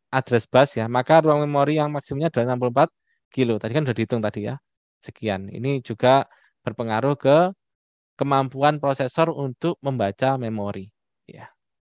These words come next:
oke. Ini fungsi dari address bus. Jadi intinya address alamat gitu ya, lokasi ya, lokasi. Semuanya pasti memiliki address ya. Semua lo-, semua pasti memiliki lokasi. I, eh, input output memori pasti punya lokasi.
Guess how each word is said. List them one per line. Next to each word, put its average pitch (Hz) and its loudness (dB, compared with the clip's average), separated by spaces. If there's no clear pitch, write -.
oke. - -20
Ini 139 -2
fungsi 139 -2
dari 113 0
address 110 -4
bus. 95 -12
Jadi 139 -6
intinya 147 0
address 156 4
alamat 135 4
gitu 120 -2
ya, 143 -2
lokasi 131 0
ya, 104 -12
lokasi. 98 -10
Semuanya 190 4
pasti 156 0
memiliki 160 2
address 123 -2
ya. 98 -10
Semua 123 -4
lo-, 131 0
semua 143 -2
pasti 143 -2
memiliki 131 -2
lokasi. 113 -2
I, 127 -2
eh, 123 -2
input 131 -6
output 165 -2
memori 135 0
pasti 127 -6
punya 127 -4
lokasi. 107 -4